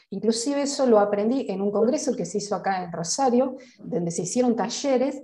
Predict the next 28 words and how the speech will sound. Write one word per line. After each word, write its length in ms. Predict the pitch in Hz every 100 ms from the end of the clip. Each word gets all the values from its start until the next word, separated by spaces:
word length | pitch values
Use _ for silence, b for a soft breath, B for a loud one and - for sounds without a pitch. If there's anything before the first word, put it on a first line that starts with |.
| - _
y 100 | 170
donde 240 | 170 180
se 180 | 170 185
decía 400 | 190 - 262 185
que 80 | 185
uno 220 | 226 269
de 60 | 220
los 100 | 226
grandes 340 | 233 294 277
desafíos 500 | - 262 196 - 180 -
que 80 |
tiene 240 | 160 190 196
que 120 | 160
tener 260 | 170 185 202
el 80 |
contador 500 | 170 170 170 180 240 240
es 280 | 220 - -
saber 480 | - 175 208 -
crecer 400 | - 196 - 208
al 140 | 214 170
lado 260 | 170 180
de 80 | 165
su 180 | - 147
cliente. 480 | 147 147 143 - - _ _ _ _ b b b _ _ _ _ _ _ _ _ _ _ _ _ _ -
Otro 280 | 302 302 247
tema 260 | 285 277
que 140 | - 170
tienen, 420 | 214 226 208